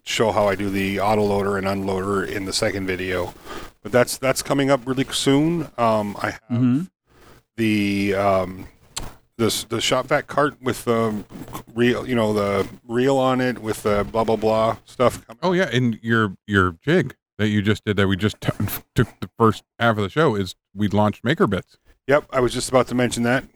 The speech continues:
Speaker 1: Um, and then Ma-, MakerBench is offici-, MakerBits is officially launched. We still, it's still a brand new website. There's still stuff to do, and, uh, but the jig is available through that now, and we are, um, in full mode,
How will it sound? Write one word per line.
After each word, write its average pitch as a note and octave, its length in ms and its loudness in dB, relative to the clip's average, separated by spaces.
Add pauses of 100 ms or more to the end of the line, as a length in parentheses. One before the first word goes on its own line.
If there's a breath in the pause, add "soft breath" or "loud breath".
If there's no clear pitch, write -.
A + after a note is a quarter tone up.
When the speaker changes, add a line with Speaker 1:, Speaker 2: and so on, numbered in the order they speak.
(140)
Speaker 1:
Um, A2 460 0
and B2 140 0
then A2+ 240 0
Ma-, A#2 140 2
MakerBench B2 600 0
is A#2 140 0
offici-, - 340 -2 (220)
MakerBits A#2+ 560 0
is A2 80 -6
officially A#2 420 0
launched. A#2 400 0
We A#2+ 80 2
still, A#2+ 360 2
it's - 140 -12
still C#3 260 2
a - 20 0 (200)
brand A#2+ 240 2
new A#2+ 140 2
website. A#2 440 2
There's G#2+ 120 -8
still B2 180 -2
stuff A2+ 260 0
to A2+ 80 -4
do, A2 340 0 (680 loud breath)
and, G#2 320 0
uh, G2+ 160 4
but G#2 160 -2
the G#2+ 80 -10
jig A#2 220 0
is G#2+ 100 -2
available G#2+ 440 2
through - 180 -8
that G#2+ 220 2
now, A2 240 2 (160)
and G#2+ 240 -2
we A2 180 0
are, G2+ 400 0 (100)
um, G2+ 220 0
in G#2 80 -4
full G#2 300 0
mode, G#2 320 0